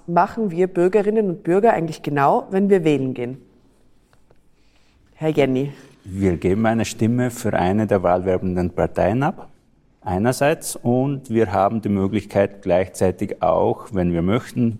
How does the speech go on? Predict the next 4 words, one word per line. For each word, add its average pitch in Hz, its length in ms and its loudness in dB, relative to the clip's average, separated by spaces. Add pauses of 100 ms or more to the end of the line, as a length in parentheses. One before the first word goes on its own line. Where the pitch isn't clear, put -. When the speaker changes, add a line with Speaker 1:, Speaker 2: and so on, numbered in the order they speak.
Speaker 2:
Vorzugsstimmen, 98 920 -2 (680)
eine 98 280 0
Vorzugsstimme 110 800 0
für 98 540 -2